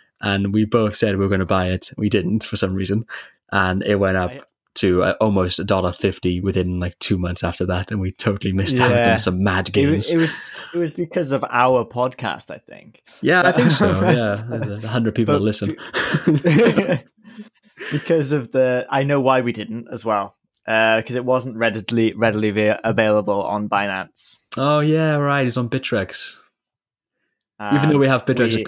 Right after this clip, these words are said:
Speaker 1: we have a Bittrex account. I just didn't.
Speaker 2: Yeah, we,
Speaker 1: Anyway.
Speaker 2: we fell out with Bittrex, didn't we?
Speaker 1: Yeah.
Speaker 2: <laughs>
Speaker 1: Fell out of love.
Speaker 2: Yeah.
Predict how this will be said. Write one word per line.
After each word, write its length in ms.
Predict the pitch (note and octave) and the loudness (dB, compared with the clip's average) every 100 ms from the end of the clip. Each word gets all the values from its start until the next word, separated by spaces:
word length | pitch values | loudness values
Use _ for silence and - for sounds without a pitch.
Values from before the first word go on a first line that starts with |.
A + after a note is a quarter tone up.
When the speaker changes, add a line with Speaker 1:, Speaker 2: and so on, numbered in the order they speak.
| B2 | 0
Speaker 1:
we 40 | |
have 140 | A#2 | 0
a 60 | A2 | 0
Bittrex 340 | G2+ G#2+ G2 | -2 -4 -4
account. 420 | G2 - F#2+ F#2 - | -6 -6 -8 -8 -12
I 20 | |
just 160 | G2 F#2+ | -14 -10
didn't. 200 | F#2+ G2+ _ _ | -10 -12 _ _
Speaker 2:
Yeah, 240 | B2+ C3 B2 | -8 -4 -2
we, 120 | G3 | -2
Speaker 1:
Anyway. 220 | G3+ F#2 | -2 -2
Speaker 2:
we 60 | A3+ | 0
fell 240 | F3 B2+ | 2 2
out 120 | D3 | 2
with 140 | E3 G#2 | 0 -4
Bittrex, 460 | A2+ B2+ A#2+ - | -4 0 -2 -2
didn't 160 | - C3 | -8 -6
we? 220 | A#2 A2 - | -6 -8 -4
Speaker 1:
Yeah. 420 | A2 G#2+ G#2 G#2 | 0 2 2 0
Speaker 2:
<laughs> 60 | - _ _ _ _ _ _ | -6 _ _ _ _ _ _
Speaker 1:
Fell 160 | - A#2 | -6 -4
out 100 | A2+ | -4
of 60 | G#2+ | -4
love. 220 | G2+ G#2 | -6 -8
Speaker 2:
Yeah. 180 | G#2 G#2 | -10 -12